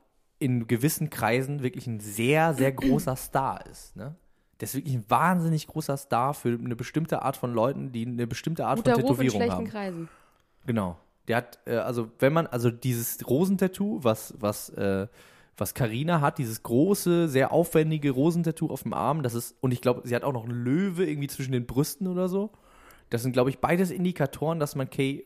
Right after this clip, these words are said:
Speaker 1: one-Fan ist.
Speaker 2: Gut.
Speaker 1: Das ist so ein, wie so ein Abzeichen. Das
Speaker 2: Okay.
Speaker 1: muss man sich erst verdienen. Wenn
Speaker 2: Okay,
Speaker 1: man die zweite
Speaker 2: aber,
Speaker 1: Strophe
Speaker 2: aber die
Speaker 1: Senorita
Speaker 2: können doch
Speaker 1: auswendig
Speaker 2: auch,
Speaker 1: kann.
Speaker 2: aber die können doch auch,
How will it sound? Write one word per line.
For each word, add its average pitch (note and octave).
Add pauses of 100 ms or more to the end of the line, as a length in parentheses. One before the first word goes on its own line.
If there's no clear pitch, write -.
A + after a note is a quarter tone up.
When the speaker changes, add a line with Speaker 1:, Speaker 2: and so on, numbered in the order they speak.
(140)
Speaker 1:
one-Fan A#2+
ist. - (720)
Speaker 2:
Gut. - (920)
Speaker 1:
Das A2+
ist A2+
so B2
ein, A2+
wie A#2
so A#2+
ein A#2
Abzeichen. F2+ (1200)
Das A2+
Speaker 2:
Okay. B2
Speaker 1:
muss B2+
man C3+
sich C#3
erst C#3
verdienen. E3 (840)
Wenn D#3
Speaker 2:
Okay, D#3
Speaker 1:
man D#3+
die C#3+
zweite E3
Speaker 2:
aber, F#3+
Speaker 1:
Strophe F3
Speaker 2:
aber F3+
die G3
Speaker 1:
Senorita F#3+
Speaker 2:
können -
doch A#3
Speaker 1:
auswendig G#3+
Speaker 2:
auch, A#3
Speaker 1:
kann. F#3 (440)
Speaker 2:
aber F#3+
die F#3+
können G#3+
doch F#3+ (100)
auch, G3+